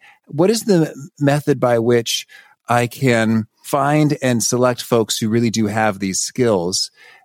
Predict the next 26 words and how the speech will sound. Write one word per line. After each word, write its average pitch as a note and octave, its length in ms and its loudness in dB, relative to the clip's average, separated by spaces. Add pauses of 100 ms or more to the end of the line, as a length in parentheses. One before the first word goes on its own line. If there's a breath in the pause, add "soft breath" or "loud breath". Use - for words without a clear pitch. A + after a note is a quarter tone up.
(140)
And A2 520 0 (100)
I A#2 80 -2
did. G2+ 460 0
And G#2 120 0
it's - 320 -4 (160)
quite E3 360 0
elaborate A2+ 600 -2
what G#2+ 160 0
we G2+ 220 -2
make G2 300 -4
our, F#2+ 280 -2
our F#2 80 -2
prospective - 460 -4
hires G2+ 380 -2
jump G#2 360 -2
through. E2+ 320 -6 (440 loud breath)
But G#2 280 0
it A2+ 120 2
has G#2 240 0
proven A2+ 400 2
time G#2+ 260 -2
and F#2+ 80 -2
time G2+ 220 -2
again F#2+ 340 0
that, F2+ 240 -4
yep, G#2+ 260 -2